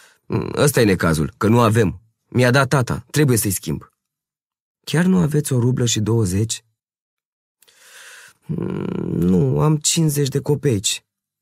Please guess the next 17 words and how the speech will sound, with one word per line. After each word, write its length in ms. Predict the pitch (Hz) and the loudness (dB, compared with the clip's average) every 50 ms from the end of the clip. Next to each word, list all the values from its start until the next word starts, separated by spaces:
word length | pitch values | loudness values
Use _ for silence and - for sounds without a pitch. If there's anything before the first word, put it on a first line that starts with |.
| _ _ _ _ _ _ _ - | _ _ _ _ _ _ _ 0
"De 200 | 151 127 170 175 | 2 4 4 4
ce? 240 | - - 185 160 120 - - _ _ _ _ _ _ | 4 4 2 2 2 -2 -8 _ _ _ _ _ _
Vă 220 | _ - 123 147 135 | _ 0 2 2 4
temeți 280 | 131 151 160 156 - | 4 4 4 4 2
că 80 | - 143 | 2 2
vă 120 | 131 131 | 0 2
păcălim 380 | 113 - 123 107 120 123 143 160 | 2 0 0 2 2 2 2 2
cu 120 | - 135 | 2 2
bani 240 | 117 120 127 147 123 | 2 4 4 4 4
falși?" 400 | - - 123 - 156 - - - _ _ _ _ _ _ _ _ _ _ _ _ _ _ _ _ _ _ _ | 2 2 0 0 0 -2 -4 -8 _ _ _ _ _ _ _ _ _ _ _ _ _ _ _ _ _ _ _
"Nu, 400 | - 170 220 254 240 196 123 107 | -2 0 0 2 2 2 2 0
nici 220 | 110 123 131 135 | 0 0 -2 -2
vorbă." 520 | 131 143 160 185 175 120 95 98 87 - - _ _ _ _ _ _ _ _ _ _ _ _ _ _ _ _ _ - | -2 -2 0 0 0 0 0 -2 -6 -6 -10 _ _ _ _ _ _ _ _ _ _ _ _ _ _ _ _ _ -8
"Știți 240 | - - - 180 - | -4 -2 0 0 0
ce? 220 | - 185 180 143 - _ _ _ _ _ _ _ _ - - | 2 2 0 0 -2 _ _ _ _ _ _ _ _ -8 -2
Dați-l 320 | - 208 180 - - 127 | 0 0 0 2 0 0
înapoi, 380 | 110 104 95 - - - - | 0 0 0 -2 -2 -6 -8